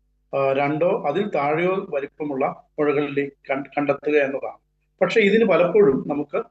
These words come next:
മാമോഗ്രാം പരിശോധന അനിവാര്യമായിട്ട് വരും. നമ്മുടെ നാട്ടിൽ മാമോഗ്രാം സംവിധാനങ്ങളിൽ ഒരു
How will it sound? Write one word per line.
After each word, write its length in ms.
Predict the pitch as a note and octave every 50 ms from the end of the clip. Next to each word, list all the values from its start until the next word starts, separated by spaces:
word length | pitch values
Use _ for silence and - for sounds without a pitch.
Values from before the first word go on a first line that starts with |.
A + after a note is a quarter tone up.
| _ _ _ _ -
മാമോഗ്രാം 560 | E3 E3 E3 F3+ F#3+ G3+ G#3 G3+ G#3 G#3 F#3 E3+
പരിശോധന 580 | D#3 C#3 C3+ - - D3 C3+ B2+ B2+ B2+ -
അനിവാര്യമായിട്ട് 880 | - - D3+ D3 D#3+ D#3+ E3+ E3+ F3 E3 D#3 C3 B2+ B2+ C3 - C#3 C3+
വരും. 260 | A2+ - _ _ _ _ _ _ _ _ _ _ _ _ F3+
നമ്മുടെ 260 | F#3 G#3+ A3 A3 G#3+
നാട്ടിൽ 360 | F#3+ E3+ E3+ E3+ F#3 A3 -
മാമോഗ്രാം 640 | F3 D#3+ D3+ D#3 E3 E3 D#3+ E3 F3 F3+ F#3 F3+ F3+
സംവിധാനങ്ങളിൽ 760 | - D#3 C#3+ D#3 C#3+ C#3 D#3 D3+ D3+ D3 D3 D3 D#3 D#3 D3
ഒരു 280 | C#3 C3+ C#3 F#3+ -